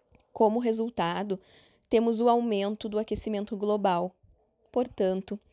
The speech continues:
economizar energia está muito além de poupar gastos, mas também é uma necessidade para proteger o planeta. E atualmente, o Brasil vive uma crise grave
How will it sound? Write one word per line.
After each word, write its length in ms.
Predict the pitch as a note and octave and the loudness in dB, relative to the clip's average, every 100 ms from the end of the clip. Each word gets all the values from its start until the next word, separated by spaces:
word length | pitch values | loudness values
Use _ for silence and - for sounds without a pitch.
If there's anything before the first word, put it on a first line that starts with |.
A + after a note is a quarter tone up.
| _ - - | _ -20 -8
economizar 760 | A3 G#3+ G#3+ G#3 G#3 G#3 G#3+ | 0 2 2 2 2 2 2
energia 720 | A#3 G#3 F#3 F3+ E3+ F#3 F3+ - | 0 0 -2 -2 -4 -2 -4 -6
está 280 | F#3+ - G3 | -8 -4 -4
muito 420 | G3+ G#3+ A#3 - | -2 -2 -2 -2
além 320 | A3 F#3+ F#3 | 0 0 -2
de 80 | G3 | -4
poupar 400 | F#3+ G3+ - F#3 | -4 -2 -2 0
gastos, 680 | F#3 E3 E3 - D#3 - - - _ | 0 -2 -2 -6 -4 -4 -6 -14 _
mas 240 | - F#3+ - | -6 -4 -2
também 500 | D#4+ G4+ A3 F#3+ A3+ _ - - - | -2 2 4 4 0 _ -20 -18 0
é 80 | |
uma 160 | A3 A3 | 2 2
necessidade 1000 | A3+ D4+ - F4+ - E4+ F#3+ G3 A3+ G3+ - | 0 -2 -2 -4 -4 -2 0 0 -2 -4 -6
para 180 | G3 G3 | -4 -4
proteger 520 | - B3 E4 A3 F#3 | -4 -2 -2 -2 -4
o 40 | |
planeta. 600 | F#3 G#3 G#3 E3+ - D#3 - - - _ _ _ _ _ - | -2 -2 -2 -2 -4 -10 -12 -14 -16 _ _ _ _ _ -4
E 100 | F3 | 0
atualmente, 680 | - G3+ A3 G3 A3+ - - _ _ - | 2 2 4 2 0 -4 -20 _ _ -2
o 60 | |
Brasil 340 | G3 G3 G3 A3 | 2 4 2 0
vive 340 | G3 G3+ G#3+ | 0 -2 -2
uma 160 | G#3 G3 | -2 -4
crise 340 | F#3 F#3+ G3+ | -6 -6 -6
grave 580 | A3 F#3+ F3 E3 F3 | -2 -2 0 -2 -4